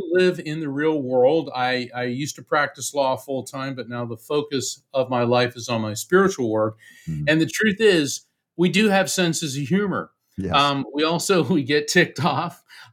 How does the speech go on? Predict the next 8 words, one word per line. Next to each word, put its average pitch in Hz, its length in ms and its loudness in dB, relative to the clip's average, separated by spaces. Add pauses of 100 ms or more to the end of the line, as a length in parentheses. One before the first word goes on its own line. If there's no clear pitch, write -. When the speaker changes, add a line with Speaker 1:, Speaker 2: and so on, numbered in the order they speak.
Speaker 1:
Um, 131 400 0
we 143 180 0
have 151 300 -2
problems. 165 680 -2
We 139 140 -2
have 120 240 -4
families, 165 680 -2
relationships, 135 920 -4